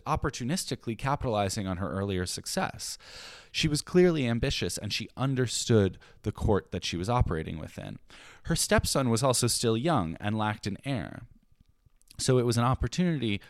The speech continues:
for Hatshepsut to seize control as supreme ruler. But even then, it was abnormal for a woman to lay claim to such power, and the experimentation in the visual record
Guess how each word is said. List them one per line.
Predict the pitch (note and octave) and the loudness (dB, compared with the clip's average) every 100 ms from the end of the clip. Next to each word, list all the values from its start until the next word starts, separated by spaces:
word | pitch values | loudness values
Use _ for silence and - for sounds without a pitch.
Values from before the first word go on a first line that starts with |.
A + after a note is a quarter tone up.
| _ | _
for | A2+ | -2
Hatshepsut | A2 A2 - - - G2 | 0 0 0 -2 0 -2
to | - G2 | -2 -4
seize | - F#2+ | -2 -4
control | - F2+ - G2+ | -4 -8 0 2
as | E2+ | 2
supreme | - E2+ F2 E2+ G#2 | 0 -4 -2 -2 0
ruler. | C3 F#2+ - - - - - | 2 0 -2 -14 -20 -20 -8
But | G#3 | -6
even | B3 B3 G#3+ E3 | -2 0 0 0
then, | F3+ B2 F2+ | 0 0 0
it | C3+ | 0
was | C3+ C#3 | 0 -2
abnormal | B2+ D#3+ F#3 D#3+ A2+ | -2 0 2 2 0
for | - A2+ | 2 2
a | |
woman | A2+ A#2+ G#2 | 2 -2 -2
to | A2+ | -4
lay | G#2 | -4
claim | G2 - C#3 C#3 | -4 -4 -4 -4
to | B2 | -6
such | - - | -8 -8
power, | - F2 C2+ - - - - - | -6 -6 -6 -10 -14 -18 -20 -8
and | D3 | -4
the | C#3+ | -2
experimentation | C3 - C#3+ C#3 B2+ - - C#3+ | -2 0 0 0 -2 -2 -2 -4
in | B2+ | -6
the | A#2 | 0
visual | B2+ B2+ A2 | 0 2 2
record | A2+ D#3+ - G2 F#2 | 2 -2 -4 -6 -6